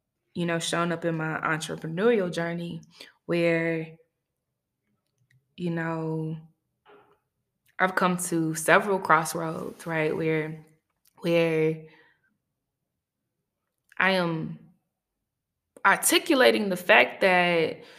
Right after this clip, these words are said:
traditional lists and, and, and, and top, uh, awards and, and, and, um, these traditional, like, monikers for success are not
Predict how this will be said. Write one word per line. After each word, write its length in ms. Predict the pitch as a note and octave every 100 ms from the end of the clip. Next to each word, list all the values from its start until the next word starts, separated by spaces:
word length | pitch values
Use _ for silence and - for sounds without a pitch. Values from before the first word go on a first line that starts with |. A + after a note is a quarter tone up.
| -
traditional 560 | - F#3 G3 B3+ B3 G3+
lists 440 | F#3 G#3+ A#3 -
and, 180 | F3+ E3+
and, 400 | E3 D#3+ D#3+ -
and, 180 | D#3+ -
and 140 | D#3
top, 480 | - - G#3+ G#3 - - - - _ _ _ _ -
uh, 240 | E3+ D#3+
awards 1000 | D#3+ D#3+ E3 G#3 A#3 A3+ A3 G3 F#3+ -
and, 480 | F3+ F3 D#3+ D3+ - D#3
and, 720 | F3 E3 D#3+ D#3+ D3 C3+ -
and, 680 | E3 E3 D#3+ D#3 D3 D3+ - - _ _ _ _ _ _ _
um, 760 | E3+ D#3+ D#3 B2 - G#1+ - - G3 _ _ _ _ - - _ _ _ _ _ _ _ _ _ _ -
these 280 | F3+ G#3+ G#3
traditional, 840 | F3+ F3 G3 - G#3+ F#3+ F3+ F3
like, 420 | F3 D#3+ D#3+ - _ _ _ _ _
monikers 480 | E3+ G3+ G#3+ A3 G3
for 120 | G3
success 640 | F3+ - - - A#4 E4+ - G3
are 120 | G3
not 600 | F#3+ G3 B3+ C#4+ B3